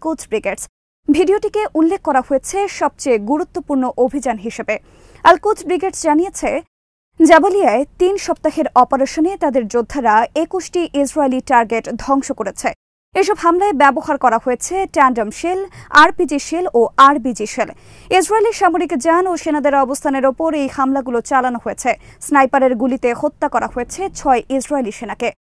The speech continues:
আর শত্রু সেনাদের সাথে খুব কাছ থেকে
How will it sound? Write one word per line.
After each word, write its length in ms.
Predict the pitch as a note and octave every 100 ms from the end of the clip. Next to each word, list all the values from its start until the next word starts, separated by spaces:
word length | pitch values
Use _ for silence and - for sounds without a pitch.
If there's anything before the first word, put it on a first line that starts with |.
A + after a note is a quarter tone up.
| _ -
আর 120 | F#4+
শত্রু 360 | - F4+ A4
সেনাদের 340 | G#4+ G4 G4 F4+
সাথে 460 | - C#4+ - E4+ E4
খুব 180 | D#4 -
কাছ 300 | - C4 -
থেকে 420 | - C#4 A3 G3